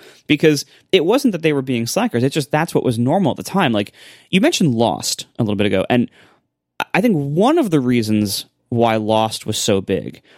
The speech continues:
and why shows around that time from H B O were so big, like The Sopranos and Sex and the City,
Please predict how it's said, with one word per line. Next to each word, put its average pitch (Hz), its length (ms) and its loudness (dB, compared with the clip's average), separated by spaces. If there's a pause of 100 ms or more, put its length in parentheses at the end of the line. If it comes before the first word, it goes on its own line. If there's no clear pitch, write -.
(160)
and 156 160 4
why 160 240 2
shows 214 340 2
around 165 320 0
that 147 220 -2
time 110 420 2
from 120 160 0
H 110 180 -2
B 120 160 4
O 143 200 4
were 92 100 -6
so - 180 -4
big, 71 280 -4
like 104 160 -2
The 107 80 -4
Sopranos 101 840 0 (220)
and 101 260 0
Sex - 260 -2
and 110 100 -2
the 98 40 -2
City, 110 440 -2